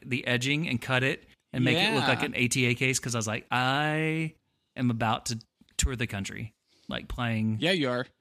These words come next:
Speaker 1: the beginning of a Garth Brooks song." And so
Speaker 2: That's right.
Speaker 1: so I did that, and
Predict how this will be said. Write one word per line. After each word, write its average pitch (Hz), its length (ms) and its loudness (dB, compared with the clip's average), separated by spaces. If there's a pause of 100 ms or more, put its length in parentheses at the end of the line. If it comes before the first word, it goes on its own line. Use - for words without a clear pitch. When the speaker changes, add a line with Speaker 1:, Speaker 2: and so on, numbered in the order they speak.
Speaker 1:
the 131 160 -2
beginning 123 580 2
of 110 560 -4
a 120 100 -4 (360)
Garth 120 240 -2
Brooks 117 180 -6
song." 104 240 -6 (400)
And 147 160 -2
so 147 380 4 (340)
Speaker 2:
That's - 180 -6
right. 180 140 -2
Speaker 1:
so 165 340 4 (200)
I 147 80 2
did 175 240 4
that, 151 440 4 (480)
and 143 320 4